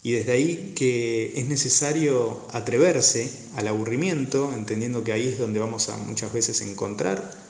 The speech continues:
algunas respuestas que nos van a permitir recalcular qué cuestiones vamos a cambiar. Cuando logramos compartir la diversión es que empieza,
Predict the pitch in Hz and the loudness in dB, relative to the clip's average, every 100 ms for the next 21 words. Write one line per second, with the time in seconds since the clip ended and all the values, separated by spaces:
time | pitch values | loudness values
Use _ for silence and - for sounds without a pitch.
0 | - - - - 120 120 139 135 131 - | -20 -20 -20 -8 -4 0 0 -2 -4 2
1 | 160 165 - 180 - - - - - - | 2 2 -4 -4 -4 -10 -18 -20 -16 -4
2 | 120 117 139 160 156 143 143 135 151 165 | -4 0 0 0 0 0 -2 0 0 0
3 | - - - - - - 120 117 113 113 | -4 -12 -18 -20 -20 -12 -4 -2 0 0
4 | 110 120 123 143 147 - - - - - | 0 0 0 0 -2 -6 -14 -18 -20 -20
5 | - - - _ _ _ - - - _ | -20 -20 -20 _ _ _ -20 -20 -20 _
6 | - _ - - 160 165 160 - 156 156 | -20 _ -16 0 2 4 0 2 0 2
7 | 131 127 120 107 107 101 104 104 - - | 0 0 -2 -2 -4 -4 -6 -6 -12 -18
8 | - - - - - - - - - - | -20 -20 -20 -20 -20 -20 -20 -20 -20 -20
9 | - - - - - - - 117 117 117 | -20 -20 -20 -20 -20 -20 -8 -4 2 4
10 | 123 170 202 190 - 147 139 139 143 185 | 6 4 2 -2 2 0 2 0 0 -2
11 | 170 - - - - - - - _ - | -2 -4 -10 -16 -20 -20 -20 -20 _ -20
12 | - _ - 110 113 113 123 - 185 165 | -20 _ -4 -2 0 0 4 4 4 0
13 | 180 - 135 - 131 127 - 170 170 - | -2 -2 -4 2 2 2 2 4 6 4
14 | 147 156 151 - | 2 -4 -6 -10